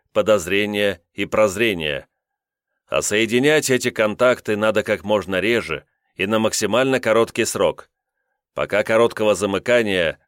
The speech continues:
расплавления тока несущих частей – или неконтролируемого деления ядер не началось. Но я буду думать об этом завтра. А сейчас надо бы соединить сваркой вон тот ряд ажурных конструкций,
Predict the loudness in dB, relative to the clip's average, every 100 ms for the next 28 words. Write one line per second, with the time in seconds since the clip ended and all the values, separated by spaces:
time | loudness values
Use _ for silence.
0 | _ 0 0 0 0 0 2 2 2 2
1 | 2 0 0 0 0 -2 -4 -4 -6 -6
2 | -6 -2 0 0 -4 _ _ -4 0 0
3 | 0 -2 0 2 4 4 4 2 2 2
4 | 0 0 0 0 2 2 2 -2 -4 -6
5 | -6 -6 -4 -4 -6 -10 -16 _ _ _
6 | _ _ _ _ _ -4 0 2 2 2
7 | 2 0 0 0 0 0 0 -2 0 0
8 | -2 -8 -10 _ _ _ _ _ -4 -2
9 | -2 0 2 2 -2 -2 0 0 0 0
10 | 0 0 0 0 0 2 2 2 -2 0
11 | 0 0 -2 0 2 2 2 0 0 -2
12 | -4 -2 -4 0 -2 -2 0 0 0